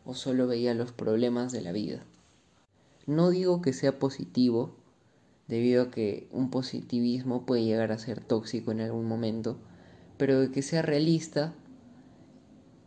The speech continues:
y de que no esté pensando en los peores casos. Y mi segunda sugerencia sería que trate de no ser tan cerrados con las opiniones de las demás personas, puesto apenas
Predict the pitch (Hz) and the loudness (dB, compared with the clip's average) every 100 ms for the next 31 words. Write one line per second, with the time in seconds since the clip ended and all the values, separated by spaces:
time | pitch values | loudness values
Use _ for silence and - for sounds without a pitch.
0 | - 135 127 117 120 127 147 143 - 147 | 0 4 4 2 2 2 2 0 -2 0
1 | 143 127 135 131 131 135 - 120 117 120 | 0 0 0 0 2 0 -2 -6 -6 -6
2 | - 117 117 123 113 113 - - - _ | 0 0 0 -2 -4 -6 -8 -16 -20 _
3 | _ _ _ - 139 135 131 131 131 147 | _ _ _ -2 2 2 0 2 4 4
4 | 147 147 135 - 117 123 127 127 127 - | 2 -2 -6 -4 2 4 2 0 -2 -2
5 | - _ _ _ _ - - 127 143 147 | -12 _ _ _ _ -8 0 2 4 2
6 | 143 123 - - - - - 147 147 151 | 0 -4 -4 -8 -18 -20 -4 0 2 2
7 | 135 120 127 127 131 - 120 131 131 120 | 2 2 2 0 -6 -2 -2 -2 -2 -2
8 | 120 120 120 139 - _ _ _ - 117 | 2 2 2 -2 -12 _ _ _ -4 -2
9 | 110 117 123 - 113 117 123 123 123 110 | 0 -2 -6 -2 -2 0 0 -2 -2 -2
10 | 113 113 117 117 117 - 113 117 - - | -4 -4 -6 -6 -8 -6 -6 -6 -12 -18
11 | _ _ _ _ _ - 135 135 - 131 | _ _ _ _ _ -2 0 0 0 -2
12 | 131 151 156 151 - | 0 0 0 -2 -6